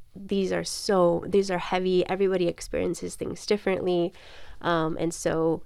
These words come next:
that kind of space is what I was referring to. So,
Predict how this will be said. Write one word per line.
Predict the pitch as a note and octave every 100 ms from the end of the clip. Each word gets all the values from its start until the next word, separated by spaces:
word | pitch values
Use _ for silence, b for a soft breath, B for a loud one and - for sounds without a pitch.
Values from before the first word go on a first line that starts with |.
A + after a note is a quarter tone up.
| - -
that | E3+ D#3+ - - - - - - - - - - - -
kind | F#3 E3+
of | E3+
space | - F3+ - -
is | D3+ -
what | -
I | -
was | - -
referring | - - A1 G3
to. | - G3
So, | - -